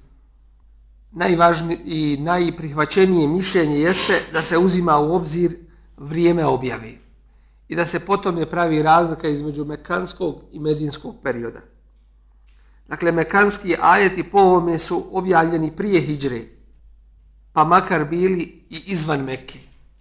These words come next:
jer se ovim određuje jedan period.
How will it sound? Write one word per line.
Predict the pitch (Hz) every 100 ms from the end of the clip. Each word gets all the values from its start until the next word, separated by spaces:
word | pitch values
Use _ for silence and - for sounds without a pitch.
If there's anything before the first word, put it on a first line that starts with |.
| _ _ _ _ _ _ _ -
jer | 143
se | 147 151 - - _ _ -
ovim | 185 180 151
određuje | 143 175 185 175 156
jedan | 165 147 -
period. | 156 151 123